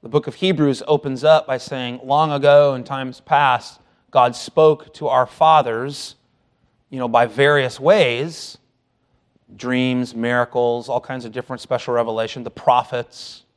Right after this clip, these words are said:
But in these last days, he has spoken to us by his Son." His Son, Christ, is the climax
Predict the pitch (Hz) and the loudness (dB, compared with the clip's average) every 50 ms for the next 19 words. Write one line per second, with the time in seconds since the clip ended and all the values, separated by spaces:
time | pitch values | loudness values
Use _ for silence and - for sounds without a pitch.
0 | _ _ _ _ _ _ _ _ _ 135 143 143 139 147 156 156 160 156 151 147 | _ _ _ _ _ _ _ _ _ 2 2 2 2 2 0 2 2 2 2 2
1 | 139 120 135 127 135 143 170 196 233 - - - - - - 127 113 110 104 104 | 0 -2 -4 -2 2 4 4 6 4 2 0 -6 -16 -10 -6 -6 -4 -4 -6 -8
2 | 104 107 - - - - _ _ _ _ _ _ 147 131 127 131 - - - - | -10 -12 -16 -18 -20 -20 _ _ _ _ _ _ -8 -6 -6 -6 -8 -10 -6 0
3 | 147 139 143 139 - 131 123 - - 135 123 120 117 113 110 - - - _ 135 | 0 0 0 0 -4 -10 -12 -10 -8 -4 -2 -2 -2 -2 -4 -8 -14 -12 _ -4
4 | 120 110 107 120 110 - - - 135 117 104 95 90 - _ _ _ _ _ _ | -4 -4 -4 -6 -12 -18 -18 -16 -14 -14 -14 -14 -16 -20 _ _ _ _ _ _
5 | _ _ _ _ _ _ _ - 117 - - - - 233 240 196 143 123 120 120 | _ _ _ _ _ _ _ -20 -16 -16 -6 0 2 4 4 4 2 0 -4 -6
6 | 127 - - - - 220 208 190 131 110 110 117 - - - _ _ _ _ _ | -10 -14 -10 -2 2 4 4 4 4 0 -4 -10 -16 -20 -20 _ _ _ _ _
7 | _ _ _ 131 123 117 123 - - - - - 190 220 247 240 170 113 101 98 | _ _ _ -20 -20 -18 -20 -20 -18 -16 -8 -4 -2 0 0 0 -2 -4 -6 -10
8 | 101 - - - - - - - | -14 -18 -18 -18 -18 -16 -18 -20